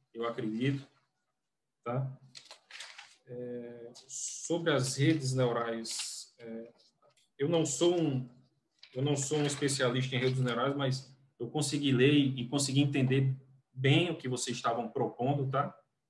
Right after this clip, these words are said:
É, voltando já na parte dos dados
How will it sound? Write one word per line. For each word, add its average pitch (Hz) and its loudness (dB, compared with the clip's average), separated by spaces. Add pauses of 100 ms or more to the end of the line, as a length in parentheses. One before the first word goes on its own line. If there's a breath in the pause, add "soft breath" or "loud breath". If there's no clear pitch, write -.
(1400)
É, 117 -4 (1700)
voltando 160 2
já 151 6
na 165 2
parte 147 0
dos 143 -2
dados 139 0